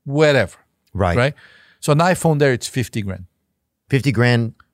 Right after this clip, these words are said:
Speaker 2: in, uh,
Speaker 1: In reais,
Speaker 2: reals?
Speaker 1: which,
Speaker 2: Reals.
Speaker 1: but you have to think that if, if, if you live there, you're making fifty grand of something.
Speaker 2: Right.
Speaker 1: So, but I'm telling, so, and then the, the minimum wage, it's two thousand.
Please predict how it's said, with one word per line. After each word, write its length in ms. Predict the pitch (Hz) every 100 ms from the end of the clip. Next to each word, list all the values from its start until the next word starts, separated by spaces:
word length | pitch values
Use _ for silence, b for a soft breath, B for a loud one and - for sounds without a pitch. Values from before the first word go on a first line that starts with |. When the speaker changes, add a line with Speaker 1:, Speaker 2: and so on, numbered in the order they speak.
| -
Speaker 2:
in, 280 | 117 110 110
uh, 380 | 101 98 98 95
Speaker 1:
In 120 | 151
reais, 360 | 147 151 135 127
Speaker 2:
reals? 180 | 104 123
Speaker 1:
which, 180 | 123 - B
Speaker 2:
Reals. 200 | 107 104
Speaker 1:
but 320 | 214 180 175
you 160 | 165 151
have 180 | 165 -
to 80 | 139
think 340 | 170 165 151
that 240 | 143 135 - _ -
if, 220 | 139 120
if, 300 | - 123 _ -
if 180 | 131 147
you 100 | 147
live 240 | 185 175
there, 180 | 131 123
you're 140 | 135
making 320 | 131 139 131
fifty 300 | 113 135 -
grand 280 | 117 127 127
of 100 | 107
something. 460 | - 135 135 - - _
Speaker 2:
Right. 240 | 104 80 - _
Speaker 1:
So, 340 | - 135 117 - b b
but 120 | -
I'm 160 | 135 139
telling, 280 | 156 156 131
so, 160 | 160
and 180 | 147 147
then 200 | 143 135
the, 240 | 135 131 117
the 100 | 123
minimum 400 | 151 180 175 165
wage, 580 | 139 143 180 185 - - _ _ _ _
it's 220 | 135 - -
two 200 | 156 143
thousand. 480 | 139 107 90 -